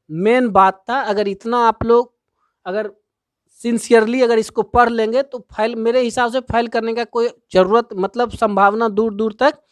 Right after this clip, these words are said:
नहीं है। अब इसमें हम लोग समराइज कर लेते हैं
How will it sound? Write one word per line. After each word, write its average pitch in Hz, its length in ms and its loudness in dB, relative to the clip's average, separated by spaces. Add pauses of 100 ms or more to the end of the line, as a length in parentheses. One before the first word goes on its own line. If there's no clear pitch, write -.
(200)
नहीं 208 360 2
है। 120 140 -12 (420)
अब 285 200 6
इसमें 285 320 -4
हम 262 220 -4
लोग 277 220 -2
समराइज 240 540 0
कर 247 180 -6
लेते 240 240 -8
हैं 311 60 -12